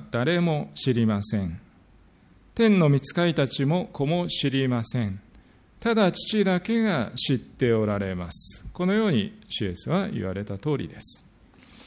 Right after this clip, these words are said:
したがって、もし私たちが再臨の日時を具体的に言い当てようとしたり限定したりすれば、それは明らかな越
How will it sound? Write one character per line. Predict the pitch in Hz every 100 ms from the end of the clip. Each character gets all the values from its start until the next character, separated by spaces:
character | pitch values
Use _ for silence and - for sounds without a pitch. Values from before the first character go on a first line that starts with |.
| - - - - - - _ _ -
し | 147 -
た | 208
が |
っ | 214
て、 | 202
も | 220
し | 214
私 | 185 165 196 -
た | 185 156
ち | 160
が | 143 139 135 131
再 | - 170 180
臨 | 190 190
の | 185
日 | 190 185 160
時 | 139
を | 127
具 | 117 123
体 | 143 156
的 | 156 156 156 147
に | 135 131 127 127 - - - - -
言 | - 143
い |
当 | 143 131
て | 139
よ | 127
う | 110
と | 104
し | 92 -
た | 107
り | 95
限 | 101 123 123
定 | - 123
し | 107
た | - 113
り | 98
す | -
れ | 95
ば、 | 98 175 - - _ - - - _ -
そ | -
れ | 135
は | 127 123 -
明 |
ら | 240
か | 220 185
な | 151 123
越 | 135